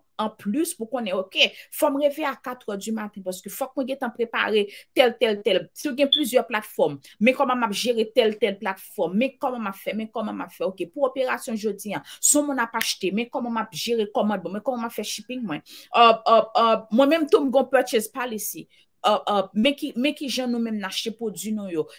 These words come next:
E pi, pa ple de, I don't know, pa konnen, pa konn sa pou m di ankò, you know? <laughs> Telman gen bagay ki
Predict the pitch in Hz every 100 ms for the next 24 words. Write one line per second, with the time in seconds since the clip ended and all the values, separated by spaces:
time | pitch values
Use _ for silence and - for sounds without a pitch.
0 | - 240 320 311 - _ - 403 403 508
1 | 480 427 - - _ _ _ _ _ -
2 | - 370 254 190 165 170 247 247 254 214
3 | 220 277 196 - - 262 240 180 202 -
4 | - - - - 349 294 311 - - -
5 | - _ - - - - - 262 214 -
6 | 330 285 277 277 - 311